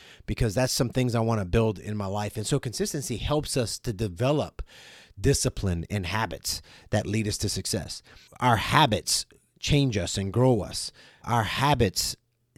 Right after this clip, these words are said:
dictate, our habits now dictate who we will be in the future. I'm reading Craig Groeschel's book, The Power of Change. I commend it to you. It's very good. He quotes James Clear from Atomic Habits quite a bit.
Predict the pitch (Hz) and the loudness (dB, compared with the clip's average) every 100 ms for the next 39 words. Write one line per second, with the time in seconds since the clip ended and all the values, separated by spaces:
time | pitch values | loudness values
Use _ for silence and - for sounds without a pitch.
0 | 113 143 135 - 139 110 101 104 139 127 | -2 0 2 2 4 4 2 4 4 2
1 | 117 127 147 123 127 - 117 - 135 135 | 2 2 2 2 2 0 -2 2 2 4
2 | 123 120 98 123 117 92 - - - - | 2 0 0 -2 -2 -8 -14 -20 -20 -12
3 | 104 95 - 135 - 92 92 107 110 123 | -8 -8 -6 -6 -4 -4 -2 -2 0 0
4 | 117 110 123 113 113 - 120 107 98 110 | -2 -2 -2 0 0 4 2 2 0 -2
5 | - - 117 117 110 - 131 131 90 - | -2 -2 0 2 2 0 2 2 0 -4
6 | 101 - 101 120 135 120 - 87 82 90 | -6 -4 0 2 2 -2 -4 -6 -8 -10
7 | 90 120 117 92 127 98 - - 113 110 | -2 0 2 2 2 2 -2 -6 -4 -2
8 | - 143 131 - - 120 110 - 123 120 | 4 4 4 -2 2 2 2 0 2 0
9 | - 98 92 120 101 - 117 104 - - | -2 -6 -4 -6 -6 -6 -4 -4 -6 0
10 | 120 101 104 117 | 2 2 2 0